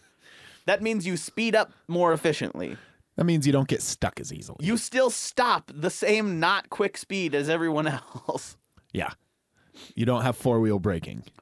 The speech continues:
Speaker 1: But speaking of speed, let's not turn this into a situation where it takes five minutes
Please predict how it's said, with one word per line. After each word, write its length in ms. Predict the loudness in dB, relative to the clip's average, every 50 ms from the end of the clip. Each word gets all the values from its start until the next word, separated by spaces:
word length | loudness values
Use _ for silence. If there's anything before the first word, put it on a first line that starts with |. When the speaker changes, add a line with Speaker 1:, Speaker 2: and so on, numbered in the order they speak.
| _ _
Speaker 1:
But 200 | -6 -6 -6 -6
speaking 440 | -10 -12 -8 -8 -8 -6 -4 -4 -4
of 120 | -6 -6
speed, 560 | -8 -10 -8 -8 -8 -6 -6 -8 -8 -10 -12 -14 _ _ _ _ _ _ _ _ _ _ _ _ _ _ _ _ _ _ _ _ _ _ _ _ _ _ _ _ -4
let's 260 | -4 -4 -4 -4 -2
not 260 | 0 0 0 -2 -2
turn 240 | -2 -2 -2 0 0
this 180 | -2 -2 -2
into 200 | -2 -2 -2 -2
a 60 | -2 -2
situation 760 | -4 -6 -6 -4 -4 -2 -2 -4 -4 -4 -4 -4 -4 -6 -12 _
where 260 | -10 -4 -2 -2 0 -2
it 120 | -2 -4
takes 300 | -6 -6 -6 -6 -8 -10
five 420 | -8 -2 -2 0 0 0 -2 -2
minutes 480 | -4 -6 -4 -4 -6 -8 -10 -14 -20 -20